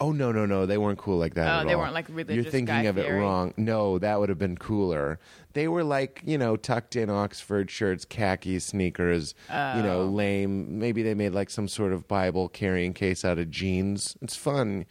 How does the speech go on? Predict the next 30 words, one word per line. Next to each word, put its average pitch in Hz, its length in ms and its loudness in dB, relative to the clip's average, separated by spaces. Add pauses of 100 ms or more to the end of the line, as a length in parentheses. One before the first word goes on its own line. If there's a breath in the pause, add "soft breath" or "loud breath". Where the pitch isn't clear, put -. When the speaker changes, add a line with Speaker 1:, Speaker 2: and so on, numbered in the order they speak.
(240 loud breath)
Speaker 1:
Put 131 140 0
a 117 40 2
bookmark 113 520 0
in 104 100 0
the 98 80 2
ass 117 260 2
Speaker 2:
With - 280 2
the 214 40 2
Speaker 1:
pocket. 202 120 -2
Speaker 2:
pocket? 196 520 0
Speaker 1:
Yeah, 113 200 0
Speaker 2:
Yeah, 160 160 0
Speaker 1:
with - 80 2
the 190 80 0
Speaker 2:
that's 202 100 0
pretty 104 240 2
Speaker 1:
pocket. 170 100 -2
Speaker 2:
cool. 165 360 -2
Speaker 1:
With 110 160 -2
the 107 80 -2
pocket. 82 420 0
Of 104 80 -2
course, - 220 0
Speaker 2:
God. - 80 -2
Speaker 1:
with - 100 2
the - 100 -4
pocket. 78 440 -2 (180)
Speaker 2:
See, - 160 -4
I'm 247 180 2
a, 262 80 2